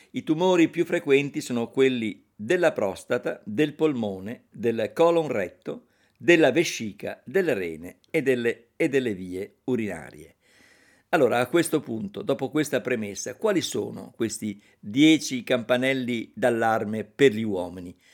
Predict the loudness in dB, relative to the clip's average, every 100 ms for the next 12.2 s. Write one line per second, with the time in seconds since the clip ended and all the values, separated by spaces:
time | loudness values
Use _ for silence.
0 | _ -6 2 6 6 4 0 -2 0 2
1 | 2 2 0 -4 -4 -4 -6 -8 -8 -6
2 | -2 -2 -4 -6 0 2 2 0 -4 _
3 | _ 6 6 6 2 -2 -2 -4 -4 -6
4 | -2 -2 0 -4 -2 -2 0 -2 -8 -12
5 | -6 -4 -4 -8 _ -6 -6 0 2 2
6 | -2 -2 -2 -2 -2 -4 -6 _ _ _
7 | _ -16 -12 -2 0 2 0 -2 -6 -8
8 | -6 -6 -8 -8 -6 -4 -4 -4 -6 -6
9 | -4 -4 -4 -10 -8 -6 -6 -8 -14 -18
10 | _ _ _ _ _ _ _ _ _ _
11 | _ _ _ _ 2 2 4 0 0 -10
12 | -16 -20